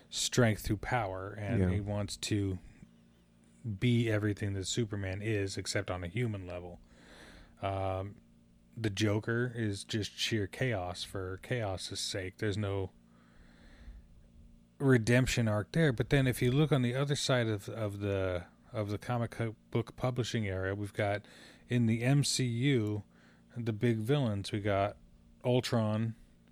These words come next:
Speaker 1: you got, uh, Thanos,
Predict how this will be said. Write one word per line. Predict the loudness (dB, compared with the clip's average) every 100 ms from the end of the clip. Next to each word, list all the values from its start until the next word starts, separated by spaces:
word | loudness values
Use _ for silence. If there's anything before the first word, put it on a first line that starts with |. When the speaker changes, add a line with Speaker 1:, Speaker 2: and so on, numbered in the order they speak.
| -20 -20 -20 -8
Speaker 1:
you | -2 2
got, | 4 6 4 2 -2 -20 -20 -20 -20 -20 -20 -20 -18 -10
uh, | -6 -6 -8 -10 -12 -16 -20 _ -20 _ _ _ -20
Thanos, | -4 2 2 2 0 -2 -6 -10